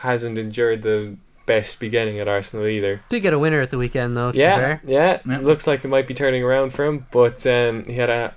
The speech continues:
Speaker 1: odd howler or two before that, and he'll have that in him the whole
Speaker 3: Yeah.
Speaker 1: time, you know? And I, Arsenal as a team just don't respond very well to that sort of thing happening to them in a game.
Speaker 3: No.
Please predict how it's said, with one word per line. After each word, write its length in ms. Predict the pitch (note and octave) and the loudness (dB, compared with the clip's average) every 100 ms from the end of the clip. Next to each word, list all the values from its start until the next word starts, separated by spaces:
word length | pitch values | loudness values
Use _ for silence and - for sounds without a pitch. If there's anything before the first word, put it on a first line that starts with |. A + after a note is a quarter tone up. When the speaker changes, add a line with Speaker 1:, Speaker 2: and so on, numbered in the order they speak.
| - | -6
Speaker 1:
odd 220 | B2 B2+ A#2+ | -2 0 0
howler 340 | B2+ C3 B2 | 0 2 0
or 80 | A2+ | 0
two 180 | B2+ A2+ | -2 -4
before 380 | A2+ B2 B2 | -4 2 2
that, 160 | A#2 A2+ | 2 -2
and 80 | G#2+ | -4
he'll 220 | A#2 B2 | -4 -2
have 240 | B2+ C3+ B2+ | 0 0 2
that 160 | A#2 | 2
in 100 | A#2 G#2+ | 0 -2
him 100 | G#2 | -2
the 80 | |
whole 260 | A#2 C3 B2 | 2 4 2
Speaker 3:
Yeah. 60 | A#2 G2 | 0 -4
Speaker 1:
time, 160 | F#2+ | -2
you 100 | G2+ | 0
know? 220 | A2 B2+ B2 - - - | 0 0 -4 -18 -20 -8
And 140 | A#2 A2+ | -4 -2
I, 100 | A2 - - | -4 -12 -4
Arsenal 400 | B2 C3+ - B2 | 0 0 0 -2
as 100 | A#2 | -2
a 40 | A2 | -4
team 500 | - D3+ E3+ D3+ A2+ | -4 -2 0 0 -2
just 280 | A#2 A2 - | -4 -6 -2
don't 300 | A2+ G#2 G2+ - - | 0 -2 -6 -14 -10
respond 480 | A2 - A2 G#2+ | -10 -4 0 0
very 200 | G#2 G#2 G#2 | 0 0 2
well 300 | G#2 G#2 G2+ | 2 2 0
to 120 | A2 | -2
that 220 | G2+ G2 | -2 -2
sort 160 | A2 G2+ | -4 -4
of 80 | |
thing 160 | G#2+ G2 | -6 -4
happening 320 | G2+ G2+ G2+ | -4 -4 -6
to 160 | F#2 G#2 | -6 -8
them 140 | G2 | -6
in 80 | G2 | -6
a 40 | F#2+ | -2
game. 340 | G2 F#2 F2+ - - - - C#3 | -2 -2 -6 -16 -20 -20 -12 -4
Speaker 3:
No. 200 | C3+ | -4